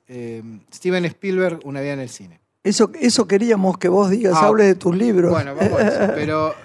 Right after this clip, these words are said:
Speaker 1: y entonces dije, bueno, no entra The Post, porque tuve que entregar el libro antes de verla. Ni The Post, ni Ready Player One, que lo, se estrena cuando sale el libro. Y me decepcionó bastante The Post.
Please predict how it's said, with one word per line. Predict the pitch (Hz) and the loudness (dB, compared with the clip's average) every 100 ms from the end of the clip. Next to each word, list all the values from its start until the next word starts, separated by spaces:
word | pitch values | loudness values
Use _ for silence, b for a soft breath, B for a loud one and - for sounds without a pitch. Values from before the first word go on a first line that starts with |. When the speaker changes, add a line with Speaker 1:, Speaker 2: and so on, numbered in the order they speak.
| B B B _ - - _ | B B B _ -20 -20 _
Speaker 1:
y | - | -12
entonces | 185 277 | -4 -2
dije, | 226 202 | -2 0
bueno, | 202 160 143 _ _ 143 | 0 0 -6 _ _ -20
no | 170 202 | -6 -4
entra | 208 147 | -4 -6
The | 135 | -8
Post, | 120 123 - | -10 -14 -14
porque | - 117 | -20 -20
tuve | 117 143 | -14 -12
que | |
entregar | 143 160 160 | -8 -4 -4
el | 165 | -2
libro | 165 175 175 | -2 -2 -2
antes | 147 135 | -4 -6
de | 131 | -2
verla. | 147 131 113 110 _ | -2 -4 -10 -20 _
Ni | 135 | -10
The | 135 | -10
Post, | 131 175 190 - | -2 0 0 -4
ni | 139 127 | -14 -12
Ready | 131 151 | -8 -8
Player | 143 139 139 143 | -8 -10 -10 -8
One, | 156 160 | -6 -8
que | - 110 | -12 -14
lo, | 110 104 | -16 -16
se | 127 | -16
estrena | 120 143 143 135 _ 85 _ | -14 -10 -10 -12 _ -20 _
cuando | 123 117 | -20 -18
sale | 123 | -18
el | 92 | -20
libro. | 78 _ _ _ _ _ _ _ _ _ _ _ _ _ _ | _ _ _ _ _ _ _ _ _ _ _ _ _ _ _
Y | |
me | 196 226 | -14 -14
decepcionó | - - 247 311 | -14 -16 -14 -14
bastante | 214 _ - _ _ | -16 _ -20 _ _
The | _ _ | _ _
Post. | _ - | _ -20